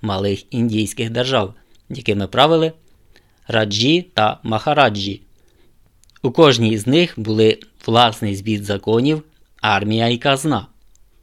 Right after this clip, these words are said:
Однак у ряді міст для уникнення повстань були розквартировані британські війська. Величезний палац у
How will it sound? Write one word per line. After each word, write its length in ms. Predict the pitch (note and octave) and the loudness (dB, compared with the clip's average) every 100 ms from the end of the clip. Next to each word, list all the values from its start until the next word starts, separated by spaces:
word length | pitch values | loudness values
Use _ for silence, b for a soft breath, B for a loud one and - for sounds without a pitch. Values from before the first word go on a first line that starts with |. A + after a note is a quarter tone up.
| _ _ _ _ | _ _ _ _
Однак 520 | D#3 E3 C3+ G2+ - - | -2 0 0 0 -4 -8
у 100 | A#2 | -2
ряді 260 | G#2+ G2+ A2+ | 0 0 0
міст 360 | F#3 G3 - | 0 0 -6
для 260 | A#2 A2 - | -4 -2 -2
уникнення 480 | C3+ A#2+ A2 G#2+ G2+ | -2 -2 -2 -6 -6
повстань 520 | - G2 - D3+ F3 | -6 -8 -2 -2 0
були 200 | E3+ F3 | -2 -2
розквартировані 920 | E3+ D#3+ - F3 - F3 E3+ E3+ F3 E3 _ | -2 -4 -4 -6 -4 -2 -2 0 -4 -6 _
британські 680 | G#2+ G2+ - G2+ G2+ G2 A#2 | -8 -6 -6 -6 -6 -6 -4
війська. 440 | A#2 A#2 - G#2+ - - - - - - - - - - - - _ _ _ _ _ _ _ _ _ _ | -4 -4 -6 -8 -10 -20 -20 -20 -20 -20 -20 -20 -20 -20 -20 -20 _ _ _ _ _ _ _ _ _ _
Величезний 720 | C#3+ A2 G#2+ - D3+ D3+ F3 | -2 0 0 0 0 0 -2
палац 460 | - D#3+ B2+ G#2 - - | -2 0 0 0 -8 -8
у 160 | A#2 | -6